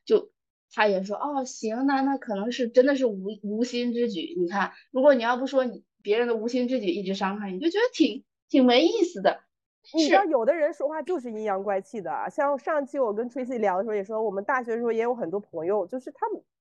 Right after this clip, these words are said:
Speaker 2: 他也没有恶意，他就是那种就社交方式，就是见人，“哎呦，没有您那怎么怎么样啊。”然后就老这样，然后就好像他在又要捧你，然后又要有点挖苦你，然后我就觉得、嗯，这是在干什么呢？我就不知道该怎么办了，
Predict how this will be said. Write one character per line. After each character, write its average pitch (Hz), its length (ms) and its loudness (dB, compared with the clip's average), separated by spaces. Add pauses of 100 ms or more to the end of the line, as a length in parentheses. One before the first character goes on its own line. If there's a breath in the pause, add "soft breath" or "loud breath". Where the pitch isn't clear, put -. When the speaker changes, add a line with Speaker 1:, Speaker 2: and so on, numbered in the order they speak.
(240)
Speaker 2:
他 415 80 0
也 339 60 2
没 180 180 -2
有 311 100 4
恶 359 220 -2
意， 214 160 -8
他 - 180 -10
就 440 100 -2
是 370 100 0
那 370 80 -2
种 220 220 -4
就 269 80 -6
社 277 160 -4
交 262 140 2
方 269 200 -6
式， 262 80 -6
就 233 80 -8
是 254 120 -6 (240 soft breath)
见 302 100 2
人 254 180 0
，“哎 349 100 0
呦， 339 460 0
没 247 200 -4
有 349 160 -2
您 285 320 -2
那 311 120 -2
怎 269 120 -2
么 254 140 0
怎 269 100 -4
么 226 100 -6
样 285 260 -2
啊。” 208 220 -4
然 208 80 0
后 285 100 0
就 294 100 -4
老 196 200 -4
这 208 100 -6
样， 254 160 2
然 196 80 -2
后 277 140 -2
就 330 100 -4
好 196 200 -4
像 285 120 -2
他 285 120 -10
在 294 160 0
又 269 260 -4
要 277 240 0 (120)
捧 196 280 -6
你， 247 180 -4
然 175 140 -2
后 220 100 0
又 277 200 0
要 254 120 0
有 214 120 -2
点 214 200 0
挖 214 220 -4
苦 262 160 -4
你， 180 180 -6 (240)
然 208 120 -2
后 269 80 -2
我 247 120 0
就 214 120 -6
觉 233 120 -4
得、 247 80 -2 (360)
嗯， 277 200 -16
这 330 80 -12
是 320 140 -8
在 320 100 -2
干 311 220 -2
什 262 80 -4
么 190 120 -4
呢？ 247 140 -2
我 220 140 -2
就 214 80 -6
不 247 140 -10
知 254 40 -4
道 254 120 2
该 240 120 -6
怎 233 120 -6
么 175 100 -6
办 190 160 -8
了， - 420 -2